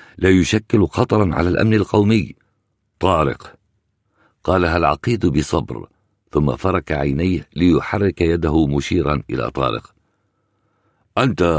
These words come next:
رجل صالح وتعرف مقامك لدي،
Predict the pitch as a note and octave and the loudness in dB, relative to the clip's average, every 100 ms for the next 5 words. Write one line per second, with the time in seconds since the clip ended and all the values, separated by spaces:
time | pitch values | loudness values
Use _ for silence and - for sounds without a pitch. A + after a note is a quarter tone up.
0 | C2+ C#2+ G2+ D#2 C#2+ A#1+ C2+ A#1 - - | 2 0 0 0 0 -2 -4 -4 -6 -16
1 | - _ _ - G#2+ D#3+ C3+ G#2+ F2 F#2+ | -20 _ _ -4 -2 0 0 0 0 0
2 | E2 F2+ C#2 B1 B1 A#1+ A#1+ A1+ | 0 -2 -4 -6 -8 -8 -10 -12